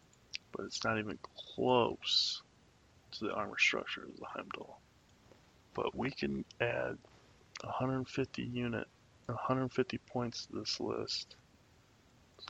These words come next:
let's do two Heimdall primes. Uh, we'll do a prime. We'll do the A. And then we'll do the Athena. Puts us right at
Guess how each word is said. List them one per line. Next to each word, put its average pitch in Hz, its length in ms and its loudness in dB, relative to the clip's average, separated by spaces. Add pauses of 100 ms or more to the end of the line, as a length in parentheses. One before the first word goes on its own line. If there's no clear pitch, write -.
let's - 260 -2 (120)
do 139 400 4 (160)
two 143 220 4
Heimdall 131 440 4
primes. 123 760 2 (2000)
Uh, 143 180 -4
we'll 139 160 2
do 135 220 0
a - 160 -6
prime. 131 540 4 (2000)
We'll 131 260 0
do 131 80 -4
the 120 160 4
A. 123 460 6 (1500)
And - 80 -8
then - 140 -4
we'll 60 180 -2
do 58 260 -2
the - 140 0
Athena. - 540 -4 (1080)
Puts - 220 6
us 110 200 2 (220)
right 117 240 8
at 107 340 12